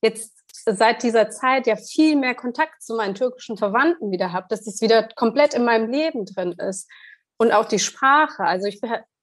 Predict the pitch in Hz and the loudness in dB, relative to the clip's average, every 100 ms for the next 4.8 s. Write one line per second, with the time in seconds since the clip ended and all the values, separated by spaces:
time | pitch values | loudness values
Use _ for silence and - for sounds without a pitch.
0 | _ 214 214 208 196 202 202 247 247 214 | _ -4 0 0 0 -2 -2 0 2 4
1 | 202 170 190 220 208 208 202 - - 262 | 2 2 0 0 0 2 0 -4 -2 0
2 | 240 208 - 285 311 302 - - - _ | 2 0 2 2 2 0 -2 -6 -14 _
3 | - _ _ _ _ _ _ _ - 208 | -20 _ _ _ _ _ _ _ -8 -2
4 | 240 202 170 214 247 320 - - | -2 -2 0 4 4 4 0 -12